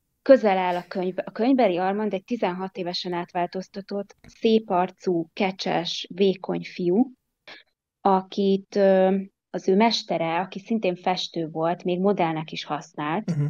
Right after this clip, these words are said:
Speaker 1: De tényleg ő, ő, ő nagyon szép volt, férfiak, nők szerelmesek voltak, bár egyébként ő a, az a karakter, aki, ha jól emlékszem a könyvében is, csak azt én angolul olvastam, és egy, nem egy könnyű olvasmány, mert a Ben Rice egyébként nagyon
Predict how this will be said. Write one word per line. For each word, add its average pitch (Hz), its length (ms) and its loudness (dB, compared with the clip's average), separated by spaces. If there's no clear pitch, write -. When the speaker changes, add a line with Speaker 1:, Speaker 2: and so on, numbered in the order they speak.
Speaker 1:
De 185 100 -8
tényleg 208 380 4
ő, 185 320 0
ő, 185 240 0
ő 185 80 0
nagyon 190 320 0
szép 175 320 -6
volt, 180 160 -4
férfiak, 190 500 -4
nők 180 240 -4
szerelmesek 175 640 -4
voltak, 175 260 -4
bár 190 120 2
egyébként 190 480 2
ő 262 120 6
a, 175 260 2
az 196 180 -2
a 175 100 2
karakter, 185 480 0
aki, 180 500 -4
ha 196 100 -4
jól 214 180 6
emlékszem 190 460 0
a 180 100 -6
könyvében 185 560 -2
is, 190 120 -6
csak - 160 -14
azt 196 180 -12
én 185 100 -4
angolul 202 380 0
olvastam, 170 520 -4
és 170 160 -4
egy, - 240 -14
nem 202 180 -2
egy 180 120 -2
könnyű 175 280 -4
olvasmány, 165 600 -2
mert 175 160 -2
a 170 60 -2
Ben 190 180 0
Rice 190 300 0
egyébként 175 400 -4
nagyon 185 380 2